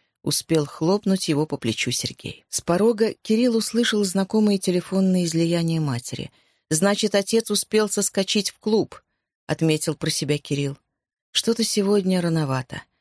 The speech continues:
Воскресный сценарий был хорошо ему известен. Отца, как обычно, под утро приведёт или поставит под квартирную дверь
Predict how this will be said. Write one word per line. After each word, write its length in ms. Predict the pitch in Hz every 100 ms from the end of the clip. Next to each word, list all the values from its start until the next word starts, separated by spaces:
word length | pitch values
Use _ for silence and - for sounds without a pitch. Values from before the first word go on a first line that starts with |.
| _ _ _
Воскресный 560 | - 165 190 190 - 180
сценарий 540 | - - 175 202 226
был 200 | 190 202
хорошо 420 | 196 196 185 - 233
ему 280 | 214 196 196
известен. 600 | 165 131 - - - - _ _ _
Отца, 280 | - 175 294
как 200 | 285 254
обычно, 520 | 233 196 226 - 196
под 280 | 185 151 131
утро 280 | 151 - 226
приведёт 560 | - 202 175 147 175 190
или 120 | 180
поставит 560 | 165 156 - 170 156
под 140 | - -
квартирную 640 | - 151 - 156 151 139
дверь 320 | 131 147 220